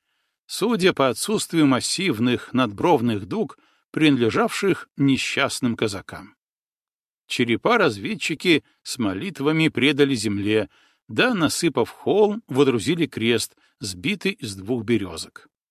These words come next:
Постояли, сняв шапки, да, поклявшись отомстить, пустились в обратный путь, в лагерь.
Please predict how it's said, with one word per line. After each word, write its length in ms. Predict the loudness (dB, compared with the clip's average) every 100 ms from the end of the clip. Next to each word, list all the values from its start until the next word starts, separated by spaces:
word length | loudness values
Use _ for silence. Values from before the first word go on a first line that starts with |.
| _
Постояли, 680 | -2 -2 -2 2 4 4 2
сняв 380 | -2 -2 -2 -2
шапки, 560 | -2 -2 -2 -2 0
да, 280 | 2 0 0
поклявшись 800 | 0 -2 -2 -2 -4 0 0 0
отомстить, 760 | -2 -2 -2 -4 -6 -4 -4 -8 _ _ _
пустились 680 | -6 -6 -6 -4 -2 0 -2
в 80 | -2
обратный 520 | -2 0 0 0 -2
путь, 420 | -2 -10 -10 -12 -14 _ -10
в 140 | -4
лагерь. 440 | -4 -4 -10 -20